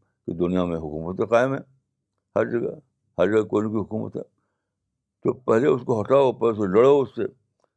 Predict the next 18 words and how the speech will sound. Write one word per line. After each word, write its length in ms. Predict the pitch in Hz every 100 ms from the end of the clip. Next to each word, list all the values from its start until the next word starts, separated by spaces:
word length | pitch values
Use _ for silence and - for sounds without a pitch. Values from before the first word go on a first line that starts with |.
| _ _ _ _ _ _ _ -
تب، 240 | 147 - - _ _ _ _ _ _ _ _ _ _ _ -
تب 140 | 123
ممکن 540 | 127 - 101 101 120 117
ہوگا 300 | 101 95 95
کہ 100 | 95 - _ _ _ _ _ _ -
حکومت 500 | 87 98 95 98 87
قائم 160 | 90 82
ہوں 200 | 73 71
گے۔ 60 | - _ _ _ _ _ _ _ _ _ _ _ _ -
تو 160 | 127
پھر 400 | 120 - 110 113
کیا 120 | 131
ہوگا؟ 220 | 127 123 123
وہی 180 | 110
ہوگا 360 | 127 110 107 - _ _ _ _ _ -
کہ 400 | - - - -
اقتدار 360 | 104 110 113
کی 120 | 120